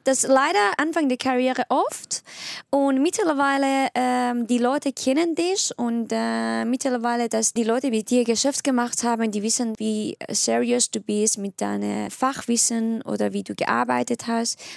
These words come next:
Und die stellen nicht solche Fragen, aber natürlich noch immer gibt's so, wenn du gehst in das Stadion, irgendeine Arbeitskollegin, lass eine blöde Sprüche raus oder f-, frag dich, weißt du überhaupt,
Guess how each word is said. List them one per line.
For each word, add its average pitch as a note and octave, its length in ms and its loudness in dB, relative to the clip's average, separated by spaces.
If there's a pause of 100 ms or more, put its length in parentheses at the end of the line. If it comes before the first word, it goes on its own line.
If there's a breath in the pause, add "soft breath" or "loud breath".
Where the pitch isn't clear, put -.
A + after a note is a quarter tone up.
(140 loud breath)
Und A3 400 -2
die A#3 180 4
stellen A3+ 300 2
nicht A#3+ 180 2
solche G#3+ 400 2
Fragen, G#3 540 -2
aber G#3 180 2
natürlich G#3 480 0
noch G3+ 160 -4
immer G#3+ 300 -2
gibt's - 260 -2
so, G3+ 260 0
wenn G3 160 -2
du - 100 -6
gehst - 260 -2
in G#2 80 -4
das G2+ 100 0
Stadion, G#2 680 -4 (440 loud breath)
irgendeine G#3+ 480 0
Arbeitskollegin, G2+ 1120 -2 (140)
lass G#2+ 240 -2
eine - 180 -6
blöde G3+ 380 -4
Sprüche - 480 -6
raus - 400 -4
oder - 280 -4
f-, - 140 -16 (380 loud breath)
frag A3 300 -2
dich, G#3+ 220 -2 (200 loud breath)
weißt A3 300 0
du A#3+ 60 0
überhaupt, A3 420 -2